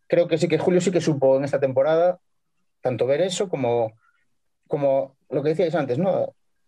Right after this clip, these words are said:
Al, de algún modo molda-, amoldarse a lo que tenía enfrente o jugar con lo que tenía enfrente, porque me acuerdo, creo, la semifinal de, de la Copa de la Reina con el Alcorcón,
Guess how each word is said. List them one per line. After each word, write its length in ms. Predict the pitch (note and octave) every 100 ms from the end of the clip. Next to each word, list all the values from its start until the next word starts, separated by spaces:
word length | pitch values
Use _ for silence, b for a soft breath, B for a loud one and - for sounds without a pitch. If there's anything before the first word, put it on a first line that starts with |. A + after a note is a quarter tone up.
| -
Al, 120 | D3 C#3
de 60 |
algún 140 | D#3 F#3
modo 200 | A3 F3+
molda-, 240 | F3 E3
amoldarse 560 | D3 D#3 F3 A3 - F3+
a 120 | C3
lo 100 | C3
que 80 | C3
tenía 200 | D3 D3+
enfrente 500 | B2+ A#2 G#2+ - A2+
o 80 | A2
jugar 300 | C#3+ F3 F3
con 100 | D#3
lo 60 |
que 100 | C3+
tenía 160 | C#3+ C#3+
enfrente, 320 | C3 B2 A2+
porque 160 | A2 B2
me 60 |
acuerdo, 460 | C3 D#3 D3+ D3+ D3+ _ _ _ _
creo, 200 | - C3+ C#3
la 100 | C3+
semifinal 540 | C3+ C3 D3 D#3 D3
de, 540 | C#3+ C3+ C3+ C3 C3 B2+ B2+ - _
de 100 | A#2+
la 80 | B2+
Copa 160 | C#3+
de 60 | C#3
la 80 | C#3
Reina 260 | C3+ B2
con 160 | B2 B2+
el 100 | B2
Alcorcón, 540 | B2 B2 C3 F3 G#3